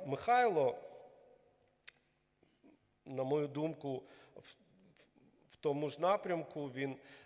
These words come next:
закликав нас, е, перевіряти,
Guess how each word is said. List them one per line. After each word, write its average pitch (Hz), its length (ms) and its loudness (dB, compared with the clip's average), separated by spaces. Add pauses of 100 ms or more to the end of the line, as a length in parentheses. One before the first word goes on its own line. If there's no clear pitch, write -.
(100)
закликав 135 880 0
нас, 143 580 2 (720)
е, 113 600 -4 (400)
перевіряти, 135 840 2